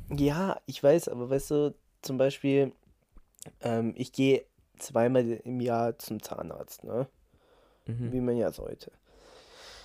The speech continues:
Speaker 1: Nur dieses Jahr hab, hab ich, war ich einmal beim Zahnarzt und mein zweiter Termin lief, war genau in meiner Abiturwoche,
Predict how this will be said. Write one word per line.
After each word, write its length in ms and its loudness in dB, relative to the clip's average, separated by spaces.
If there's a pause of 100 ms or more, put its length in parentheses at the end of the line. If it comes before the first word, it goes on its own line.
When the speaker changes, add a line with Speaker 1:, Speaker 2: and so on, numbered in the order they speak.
(300)
Speaker 1:
Nur 500 4 (420)
dieses 360 0
Jahr 360 -2
hab, 140 -2 (140)
hab 180 -6
ich, 180 -6
war 100 0
ich 200 -6
einmal 160 -6
beim 240 -4
Zahnarzt 520 -4
und 100 -10
mein 160 2
zweiter 420 6
Termin 420 -2 (100)
lief, 380 -4 (260)
war 140 2
genau 300 4
in 160 -2
meiner 260 2
Abiturwoche, 760 -2